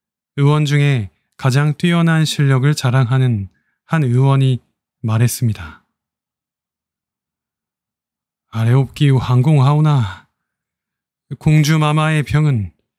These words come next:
천병으로 알고 있습니다. 뭐, 뭐라고?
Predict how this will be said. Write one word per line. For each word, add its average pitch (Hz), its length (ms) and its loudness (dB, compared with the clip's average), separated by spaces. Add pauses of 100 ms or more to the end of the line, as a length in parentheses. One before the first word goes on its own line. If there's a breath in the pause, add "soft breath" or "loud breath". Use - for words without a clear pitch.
(580)
천병으로 127 1160 -2 (400)
알고 117 340 2
있습니다. 127 680 -2 (1600)
뭐, 110 180 -4
뭐라고? 113 580 -2